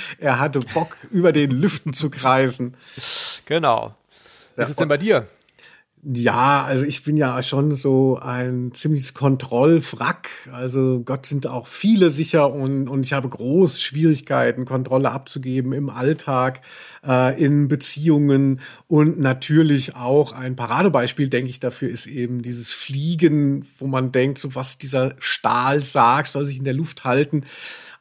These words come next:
Speaker 1: Also bei mir ist es tatsächlich so, dass ich beim Start immer mit meinem Leben abschließe. Also dass ich dann denke, so, okay, ne, jetzt, jetzt sterbe ich und es ist meinetwegen gut so, in fünfzig Jahren ist es eh soweit.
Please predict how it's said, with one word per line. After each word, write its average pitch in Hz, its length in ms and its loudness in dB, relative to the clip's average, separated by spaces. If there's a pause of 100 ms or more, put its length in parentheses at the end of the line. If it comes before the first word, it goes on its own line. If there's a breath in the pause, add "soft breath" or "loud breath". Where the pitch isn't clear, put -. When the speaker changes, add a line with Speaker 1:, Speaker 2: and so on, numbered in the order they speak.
(120)
Speaker 1:
Also 135 260 2
bei 135 380 -4
mir 170 160 6
ist 180 60 4
es - 80 -6
tatsächlich 180 360 2
so, 170 100 0
dass 147 140 2
ich 127 200 -4
beim 165 300 4
Start 135 580 2
immer 190 260 6
mit 180 160 0
meinem 147 240 0
Leben 156 320 2
abschließe. 117 720 -4
Also 113 200 -10
dass 127 140 -4
ich - 100 -6
dann 131 160 2
denke, 165 260 0
so, 165 100 -6
okay, 160 640 2 (140)
ne, 165 280 2 (120)
jetzt, - 380 -10
jetzt 160 160 0
sterbe 160 500 2
ich 151 340 0
und 135 160 -6
es 123 120 -10
ist 131 180 -6
meinetwegen 135 640 0
gut 165 220 -6
so, 151 300 -2 (360 loud breath)
in 143 180 0
fünfzig - 340 0
Jahren 147 240 2
ist 131 80 -2
es 131 80 -4
eh 151 100 0
soweit. 147 540 2